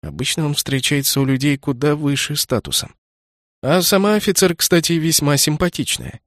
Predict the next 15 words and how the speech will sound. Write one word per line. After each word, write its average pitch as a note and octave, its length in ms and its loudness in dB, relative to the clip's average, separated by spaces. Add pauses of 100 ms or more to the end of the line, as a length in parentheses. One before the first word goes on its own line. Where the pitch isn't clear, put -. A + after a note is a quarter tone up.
(120)
И B2 200 2
молодая, C#3+ 680 2
едва A2 340 2
ли C#3 100 2
старше C3 380 2
двадцати A#2 420 -2
пяти. G#2 400 -8 (680)
Только B2+ 260 0
вот B2+ 160 0
выражение C3 500 2
лица C#3+ 300 2
слишком A#2 420 -2
уж G2+ 120 -2
жесткое, G#2 500 -2
неженственное. G2+ 800 -4